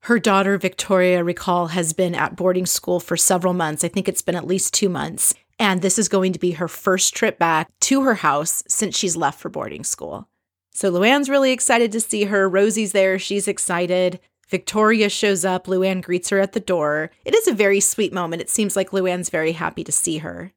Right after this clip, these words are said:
And I love it because Luann never misses a moment to have a manners and etiquette lesson when Victoria throws her jacket on the stairs. And of course, Luann is just disgusted. "What are they teaching you at school? Your coat goes in the closet, Victoria, for, for crying out loud."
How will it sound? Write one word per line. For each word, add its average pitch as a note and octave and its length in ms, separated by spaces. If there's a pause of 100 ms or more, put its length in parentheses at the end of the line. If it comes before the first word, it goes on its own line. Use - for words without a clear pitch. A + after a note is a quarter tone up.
(340)
And A3+ 120
I A3 60
love F#3 240
it F3+ 100
because F#3 320
Luann F3+ 320
never G#3+ 280
misses F#3+ 320
a F3 60
moment E3+ 400
to F3+ 80
have E3+ 240
a F3 60
manners E3+ 400
and - 80
etiquette A#3 340
lesson G#3 540 (180)
when G3 320
Victoria F#3+ 580
throws F#3 300
her F#3 100
jacket F3 360
on F3 160
the E3 40
stairs. D#3+ 420
And - 80
of - 100
course, - 480 (120)
Luann F3 360
is E3+ 120
just - 320 (200)
disgusted. - 680
"What F#3 100
are F3+ 40
they F3 140
teaching D#4+ 400
you F#3 80
at D3+ 140
school? - 260
Your E3 140
coat C#4+ 260
goes E3+ 160
in F3+ 100
the E3 60
closet, G#3+ 500
Victoria, - 500
for, - 140 (220)
for - 160
crying C#4+ 320
out G3 160
loud." D3+ 400